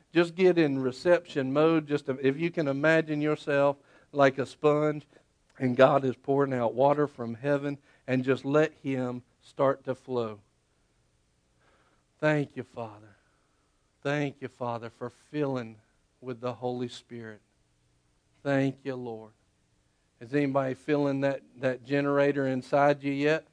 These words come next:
Yeah? Yeah? Yeah. And if you're not, you, it, you're not moved by feelings.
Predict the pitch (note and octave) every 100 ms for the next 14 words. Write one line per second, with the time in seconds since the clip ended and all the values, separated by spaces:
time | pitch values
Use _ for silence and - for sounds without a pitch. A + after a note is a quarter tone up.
0 | _ _ A#2 A#2+ D#3 D3+ _ _ _ _
1 | _ - C3+ - _ _ _ _ _ _
2 | _ C3+ D#3+ C#3+ - _ - D3 E3 D#3+
3 | F3+ F#3 F#3 F3+ A#3+ _ _ _ _ _
4 | D3+ D#3+ F3+ E3+ E3 - D3 F#3+ A3+ G3+
5 | G#3+ A#3+ A3 E3+ D#3 D#3+ D#3 - G#3 F#3+
6 | C3 A2+